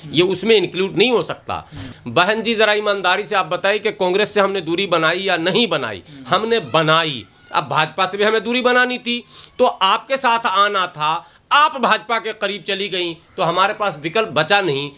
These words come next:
Speaker 2: इसलिए हम सपा के पास गए। आज फिर मैं कह रहा हूं आपके चैनल के माध्यम से, यदि बहुजन समाज पार्टी को मजबूत करना है, साहब कांशीराम के सिद्धांतों पर, उनके उसूलों पर बहन जी को चलाना पड़ेगा पार्टी को। और जिस दिन वो ऐलान कर देंगी कि जो पीछे गलती हो गई वो हो गई,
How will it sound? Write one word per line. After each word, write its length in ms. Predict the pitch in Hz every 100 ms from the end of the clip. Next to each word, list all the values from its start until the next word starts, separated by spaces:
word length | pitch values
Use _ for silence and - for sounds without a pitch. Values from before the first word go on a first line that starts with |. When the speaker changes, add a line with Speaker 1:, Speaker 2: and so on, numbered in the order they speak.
| - -
Speaker 2:
इसलिए 300 | 220 185 190
हम 140 | 208
सपा 320 | - 196 180
के 140 | 151 135
पास 300 | 131 113 104
गए। 220 | 98 90 - - -
आज 260 | 160 175 160 -
फिर 160 | 311
मैं 180 | 302 285
कह 140 | 269 254
रहा 100 | 254
हूं 100 | 240
आपके 240 | 240 247
चैनल 280 | 240 240 226
के 140 | 233
माध्यम 380 | 226 220 190 233
से, 300 | 214 240 233 - -
यदि 420 | 120 120 214 277 294
बहुजन 320 | 262 269 269
समाज 300 | 254 247 247
पार्टी 260 | 240 233 233
को 220 | 240 226
मजबूत 300 | 214 202 220
करना 340 | 233 226 226 214
है, 300 | 214 220 - -
साहब 340 | - 202 220 -
कांशीराम 540 | 214 156 190 220 269
के 120 | 240
सिद्धांतों 560 | 233 226 175 202 202 220
पर, 180 | 220 208
उनके 220 | 202 202
उसूलों 360 | 190 190 196 190
पर 200 | 202 190
बहन 300 | 175 180 180
जी 140 | 175
को 220 | 170 208
चलाना 480 | 208 170 156 170 185
पड़ेगा 480 | 180 143 147 139 254
पार्टी 380 | 262 240 233 220
को। 280 | 196 170 - - -
और 160 | 120 117
जिस 220 | 175 254
दिन 300 | 294 269 127 - - 107
वो 140 | 139
ऐलान 320 | 151 175 269
कर 180 | 269 254
देंगी 320 | 226 247 247
कि 120 | 240
जो 140 | 214 226
पीछे 340 | 220 202 226
गलती 300 | 214 208 226
हो 160 | 220 214
गई 180 | 214 226
वो 160 | 208
हो 160 | 190 269
गई, 260 | 262 214